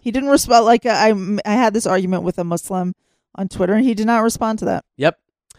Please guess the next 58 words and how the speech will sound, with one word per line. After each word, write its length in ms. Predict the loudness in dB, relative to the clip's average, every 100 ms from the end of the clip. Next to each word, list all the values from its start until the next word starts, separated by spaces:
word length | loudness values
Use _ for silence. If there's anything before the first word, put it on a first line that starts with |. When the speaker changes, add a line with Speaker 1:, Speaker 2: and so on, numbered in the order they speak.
| _ _ _ -4
Speaker 2:
Okay, 240 | 2 4
folks, 380 | 6 6 6 4
uh, 180 | 4 6 8
we 120 | 8
wanna 220 | 6 6
hear 200 | 6 4
from 220 | 4 4
you. 260 | 6 6 6
Hashtag 580 | 4 0 2 4 4 6
us 240 | 4 2
with 160 | -2 4
whatever 260 | 4 6 4
you 100 | 4
want. 220 | 2 2
Get 120 | 2
us, 100 | 2
get 140 | 2 0
us 120 | 0
excited, 500 | 0 4 4 4 0 _ _ _ _
uh, 240 | -2 0 0
and 260 | -2 -2 0
visit 240 | 2 4 4
us 140 | 4
on 80 | 2
Twitter 300 | 4 6 8
a 80 | 8
little 180 | 6
bit. 180 | 6 4
Visit 280 | 4 4 6
us. 320 | 6 4 2
Uh, 380 | 4 4 4 0 -4 _ _ -12
w-, 200 | -2 0
we 100 | 4
do 120 | 6
also 200 | 6 6
Instagram. 480 | 6 4 4 4 4
We 60 |
do 100 | 2
Facebook. 360 | 4 4 6 2
We 80 | 4
do 100 | 6
all 80 | 6
this 120 | 4
stuff. 440 | 0 0 2 0 -4 _ _ _ _
Uh, 240 | 2 2 4
but 160 | 2
the 60 | 4
best 200 | 2 4
place 240 | 2 4
really 220 | 4 4
to 100 | 2
get 140 | 0 0
the 100 | 2
real 680 | 6 8 10 10 8 6 2
Yishai 420 | -2 -4 -2 0
Malka 320 | 0 -2 0
is 200 | -2 -2
here 340 | 2 4 4